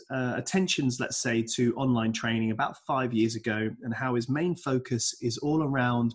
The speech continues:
behavior change coaching, and how he sees that that's the difference between,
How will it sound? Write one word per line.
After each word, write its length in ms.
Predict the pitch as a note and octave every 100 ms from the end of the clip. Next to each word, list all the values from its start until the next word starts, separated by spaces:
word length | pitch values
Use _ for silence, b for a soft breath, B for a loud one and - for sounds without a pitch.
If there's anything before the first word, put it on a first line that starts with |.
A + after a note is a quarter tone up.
| -
behavior 540 | A2+ - B2 A2+ B2+ B2
change 500 | - G#2 G#2 G#2+ - -
coaching, 480 | A#2+ - G#2 F#2 F#2+ b b b b
and 80 | B2
how 120 | C3+
he 120 | C3
sees 320 | - C3+ B2+
that 180 | C3+ B2+
that's 280 | C#3+ - -
the 100 | A#2+
difference 500 | D#3 C3+ - A2 A2
between, 580 | A2+ - A#2 A2 G#2+